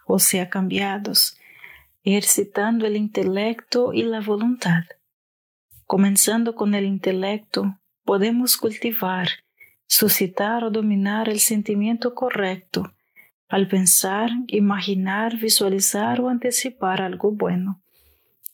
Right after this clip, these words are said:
causado el sentimiento correcto.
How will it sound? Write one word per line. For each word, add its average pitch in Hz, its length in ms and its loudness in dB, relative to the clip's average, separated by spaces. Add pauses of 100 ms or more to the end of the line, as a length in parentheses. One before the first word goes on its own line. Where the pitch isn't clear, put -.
causado 208 640 0
el 214 80 -2
sentimiento 202 840 0
correcto. 185 680 -4